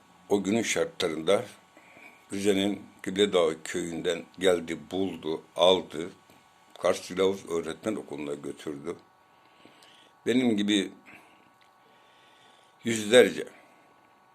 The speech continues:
Anadolu çocuğunu değişik illerden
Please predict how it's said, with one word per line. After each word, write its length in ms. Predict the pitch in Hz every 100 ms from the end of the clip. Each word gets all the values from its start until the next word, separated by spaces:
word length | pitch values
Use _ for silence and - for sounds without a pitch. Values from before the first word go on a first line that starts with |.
| _ _ _ _ _ _ _ _ _
Anadolu 460 | 98 117 110 90 80
çocuğunu 640 | - 90 78 78 80 82 82 - _ _ _ -
değişik 420 | 98 104 - 117
illerden 500 | 101 87 82 80 82